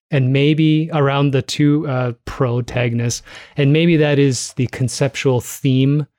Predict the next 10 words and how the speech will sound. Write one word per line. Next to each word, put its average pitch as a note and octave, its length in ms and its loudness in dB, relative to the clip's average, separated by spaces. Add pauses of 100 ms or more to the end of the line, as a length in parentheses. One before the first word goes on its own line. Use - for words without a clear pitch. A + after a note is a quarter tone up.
But C#3 320 -2 (120)
where D#3+ 300 2
this F3+ 240 0
movie F#3+ 240 4
loses C#3+ 600 2
me, A2+ 420 -2 (520)
I A#2+ 140 -2
think, - 840 -6
is B2 240 -2
that C3+ 400 -2